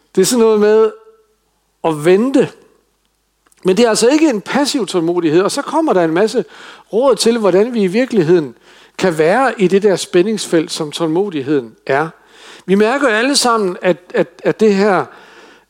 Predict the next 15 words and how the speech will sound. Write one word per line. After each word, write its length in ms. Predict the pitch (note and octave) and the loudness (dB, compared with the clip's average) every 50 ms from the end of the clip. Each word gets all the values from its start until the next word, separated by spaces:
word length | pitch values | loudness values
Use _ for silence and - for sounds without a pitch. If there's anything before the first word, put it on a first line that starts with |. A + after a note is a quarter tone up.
| _ - | _ 0
øh, 160 | D#3+ D#3+ D3 | 0 2 2
den 120 | G#3+ G#3 | 2 2
her 100 | A3 G#3 | 2 0
pandemi, 460 | - - G3 G3+ F3+ F#3 F3+ G#3+ A#3 | 0 0 -2 0 2 0 0 2 0
den 180 | G#3 G3 F#3+ F3+ | 2 0 0 0
sætter 280 | - - A3 A3+ A#3+ A3 | 0 0 2 2 2 2
os 220 | E3+ D3+ - - | 0 -2 -2 -4
i 340 | A#2 F3+ E3 D#3+ - - D#3+ D3+ | -2 0 0 0 2 2 0 0
en, 120 | D3 E3+ | 0 0
en 140 | F3 D#3 D3 | -4 -6 -4
form 320 | - - A3 G3+ D#3 C#3+ | -4 -2 -2 -2 -2 -2
for, 320 | - - C#3+ C3 C#3 - _ _ _ - - - _ _ _ _ _ _ | -4 -4 -4 -4 -4 -6 _ _ _ -20 -20 -20 _ _ _ _ _ _
for, 480 | - - - E3 D#3+ D#3 D3+ D3 - - F#3+ | -14 -6 -4 -2 0 0 0 0 -2 -4 -4
øh, 360 | F3 D3 C#3+ C#3+ C#3 B2 A2 - - _ _ _ _ _ _ _ _ - | -2 0 0 2 0 0 -4 -8 -14 _ _ _ _ _ _ _ _ -6
limbo, 520 | - E3 D#3+ F#3+ A#3 B3+ B3 A3 D3 A#2+ | -2 0 2 2 0 0 -2 -2 -2 -4